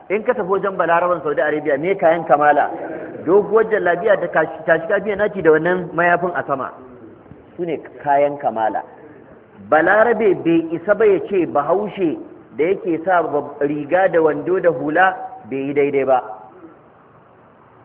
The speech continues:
Kamar yadda Bahaushe bai isa ba ya ce Bature da ya sa coat, ya sa necktie, ya yi kaza, bai yi daidai ba, saboda wannan al'ada ce, kowa ta sa ta fishe shi.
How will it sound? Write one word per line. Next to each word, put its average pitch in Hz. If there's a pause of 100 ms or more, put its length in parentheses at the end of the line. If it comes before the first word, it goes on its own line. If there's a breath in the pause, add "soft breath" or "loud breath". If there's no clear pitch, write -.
(240)
Kamar 175
yadda 226
Bahaushe 190
bai 175
isa 170
ba 208
ya 202
ce 208
Bature 202 (520)
da 113
ya 185
sa 214
coat, 208 (400)
ya 170
sa 208
necktie, 202 (440)
ya 175
yi 208
kaza, 196 (120)
bai 156
yi 151
daidai 151
ba, 139 (280)
saboda 160
wannan 143
al'ada 147
ce, 147 (120)
kowa 165
ta 165
sa 160
ta 123
fishe 135
shi. 147